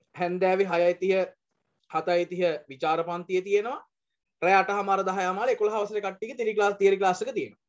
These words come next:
හරිනේ? රයිට්. එහෙනම් ඔන්න ඒ ප්‍රශ්නේ විසඳුණා. මේ සතියේ පේපර් ක්ලාස් එක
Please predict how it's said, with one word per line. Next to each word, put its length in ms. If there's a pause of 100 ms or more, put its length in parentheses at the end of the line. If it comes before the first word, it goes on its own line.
(160)
හරිනේ? 300 (400)
රයිට්. 220
එහෙනම් 260
ඔන්න 140
ඒ 120
ප්‍රශ්නේ 320
විසඳුණා. 360 (460)
මේ 180
සතියේ 320
පේපර් 260
ක්ලාස් 300
එක 100